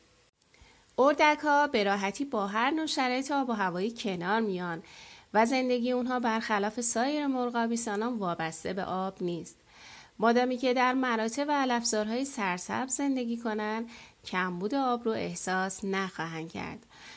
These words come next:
اونها جزو پرنده‌های همه چیز خوارن و بیشترین علاقهٔ اونها به خوردن گیاهان، حشرات و خزندگان کوچک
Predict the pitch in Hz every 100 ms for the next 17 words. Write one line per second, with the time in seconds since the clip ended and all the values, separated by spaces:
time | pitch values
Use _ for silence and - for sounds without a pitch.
0 | - - 302 311 294 302 285 285 269 247
1 | 240 226 240 254 247 208 196 - 185 -
2 | - 220 262 277 285 240 208 202 196 190
3 | - 180 175 180 269 302 285 277 269 202
4 | 185 175 214 233 233 220 190 170 180 214
5 | 240 240 220 190 185 185 - 233 240 226
6 | 202 185 175 165 165 185 196 185 - 190
7 | 220 269